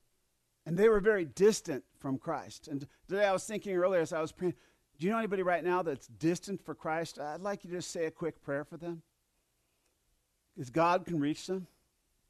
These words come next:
God reached these men in a, a distant land. They're not Jews. They are possibly from Babylon. The word wise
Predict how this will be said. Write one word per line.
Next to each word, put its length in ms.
God 280
reached 260
these 180
men 300
in 140
a, 160
a 80
distant 580
land. 560
They're 300
not 320
Jews. 540
They 120
are 80
possibly 540
from 220
Babylon. 640
The 100
word 320
wise 640